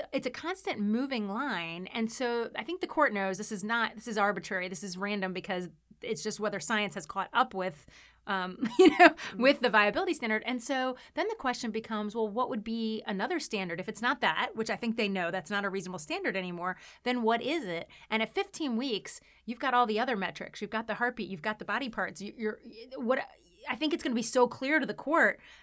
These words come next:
Speaker 1: that this is a human life and that they have to protect it.
Speaker 2: Well, now that the Supreme Court has heard the arguments on that case, we definitely want to hear the whole analysis of all the comments made during that hearing, and we are bringing in our legal counsel, Josh Hetzler, a little bit later into the show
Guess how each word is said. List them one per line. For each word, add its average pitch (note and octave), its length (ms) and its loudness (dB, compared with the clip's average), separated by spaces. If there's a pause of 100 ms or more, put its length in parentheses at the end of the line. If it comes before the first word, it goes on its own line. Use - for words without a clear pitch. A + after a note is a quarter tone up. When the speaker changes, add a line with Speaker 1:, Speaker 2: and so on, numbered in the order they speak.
Speaker 1:
that A3+ 140 2
this B3 140 -4
is A#3 100 -2
a B3 40 0
human A3 300 0
life G#3+ 500 0
and G#3 160 0
that G3 100 -4
they G3+ 100 -2
have F#3+ 160 -2
to F#3 60 -10
protect G3 380 -6
it. - 160 -12 (600)
Speaker 2:
Well, C#4 120 8
now E4+ 240 12
that A4 160 4
the D4 80 4
Supreme C4 380 4
Court A#3+ 220 6
has B3 380 6
heard G#3+ 640 4 (460)
the G3 280 4
arguments A#3 720 4
on G3+ 220 4
that F#3 220 4
case, F3+ 400 0
we A3+ 100 -2
definitely C4 600 4
want A3 180 4
to G#3+ 60 0
hear G#3+ 320 2
the G3 80 0
whole B3 400 6
analysis G3+ 640 2
of F3+ 100 -4
all F3+ 120 4
the E3+ 80 4
comments B3+ 440 6
made G#3+ 220 2
during G3+ 200 0
that F#3 120 0
hearing, A3 380 0
and G3+ 80 -2
we C4+ 120 2
are B3+ 140 10
bringing G#3 380 0
in F#3+ 100 0
our F3+ 140 2
legal C#4 260 2
counsel, G3 340 -4
Josh G3 300 2
Hetzler, - 560 0
a - 80 0
little B3+ 320 6
bit A#3+ 160 4
later G#3+ 340 4
into A#3+ 240 2
the G#3+ 140 -4
show G3 480 -2